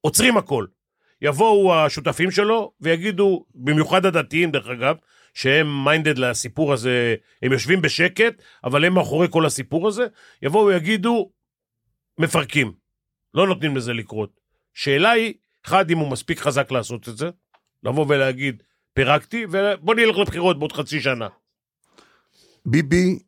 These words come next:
Speaker 2: אם הוא יחליט, והוא יבין שזה לא אם
Speaker 1: מה זה
Speaker 2: יתפרק.
Speaker 1: יבין? תגיד.
Speaker 2: לא,
Speaker 1: הבן אדם
Speaker 2: זה מפו-,
Speaker 1: חכם.
Speaker 2: זה מפורק כבר. מי שעוד לא מבין, על מה, סיטואציה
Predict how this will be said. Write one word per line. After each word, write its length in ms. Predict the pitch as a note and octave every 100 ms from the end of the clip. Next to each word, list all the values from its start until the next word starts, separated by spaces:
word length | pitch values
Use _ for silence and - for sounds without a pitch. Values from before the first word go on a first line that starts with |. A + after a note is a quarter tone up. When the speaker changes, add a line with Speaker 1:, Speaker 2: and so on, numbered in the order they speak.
| _ _
Speaker 2:
אם 120 | C#3+
הוא 120 | F3 E3
יחליט, 600 | C3+ - C#3+ D3 - - _ _
והוא 200 | G#2+ B2
יבין 440 | B2 G#2+ D#3 C#3 A2
שזה 560 | - A#2 A2+ - G#2
לא 140 | C3 G3
אם 120 | G3+
Speaker 1:
מה 100 | G3+
זה 100 | B3+
Speaker 2:
יתפרק. 140 | A3 D3+
Speaker 1:
יבין? 200 | E3 C3+
תגיד. 360 | D3 E3+ D3+ G#2+
Speaker 2:
לא, 260 | E3 E3+ -
Speaker 1:
הבן 140 | - F3+
אדם 220 | G#3 A#3+
Speaker 2:
זה 80 | E3+
מפו-, 80 | G3
Speaker 1:
חכם. 340 | F#3 A3+ D3+ G#2+
Speaker 2:
זה 200 | G2 D#3+
מפורק 560 | E3+ - D#3 C#3+ G3 -
כבר. 240 | F#2 F#2 D#2 _ _ _
מי 100 | C3+
שעוד 260 | F3+ G3+ C3
לא 100 | D#3+
מבין, 380 | D#3 G#2+ D#3 F3+
על 120 | B2
מה, 100 | C3
סיטואציה 760 | - - - E3 F3+ F#3 D#3+ A#2+